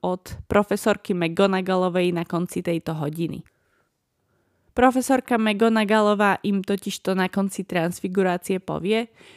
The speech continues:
že sa bude na Rockforte konať dvadsiateho piateho decembra Vianočný ples. Tento ples je určený pre študentov od štvrtého ročníka vyššie,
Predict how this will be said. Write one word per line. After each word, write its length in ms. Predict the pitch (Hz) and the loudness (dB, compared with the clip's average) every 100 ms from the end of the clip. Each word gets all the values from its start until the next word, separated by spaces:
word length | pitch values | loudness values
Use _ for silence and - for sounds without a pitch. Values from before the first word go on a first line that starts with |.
| _ | _
že 160 | - 277 | -4 -2
sa 160 | 269 | 0
bude 240 | 220 220 220 214 | 0 2 2 4
na 80 | |
Rockforte 800 | 190 196 - 185 185 - 175 185 | 2 0 -2 -4 -4 -4 -4 -4
konať 640 | - 175 180 185 - - _ _ | -4 -2 0 -4 -8 -20 _ _
dvadsiateho 640 | 175 185 180 196 196 190 180 | -2 -2 0 -2 0 -2 0
piateho 480 | 180 170 - 156 147 | 0 -4 -4 -10 -2
decembra 800 | 180 202 220 202 202 185 185 _ - - _ _ _ - | -2 0 0 0 0 0 -2 _ -20 -20 _ _ _ -10
Vianočný 720 | 185 180 180 185 - 165 147 | 0 2 2 -2 -4 -8 -8
ples. 480 | - 131 160 - - _ _ _ _ _ _ _ _ _ _ _ _ - | -6 -6 -6 -10 -20 _ _ _ _ _ _ _ _ _ _ _ _ -2
Tento 320 | 269 277 247 | 0 2 2
ples 240 | 214 214 220 | 4 2 4
je 80 | |
určený 560 | 202 190 - 214 202 190 | 2 0 -2 0 2 0
pre 400 | - 185 175 - | 0 -2 0 -4
študentov 1040 | - - 220 202 196 196 185 180 175 165 | -12 -2 0 2 0 0 0 2 0 0
od 160 | 170 185 | -4 -4
štvrtého 720 | - - 208 202 202 190 165 | -4 -2 -2 0 0 0 -2
ročníka 560 | 156 - - 196 - 170 | -2 -4 -2 -2 -2 -6
vyššie, 560 | 123 143 - 240 277 | -6 -10 -2 2 2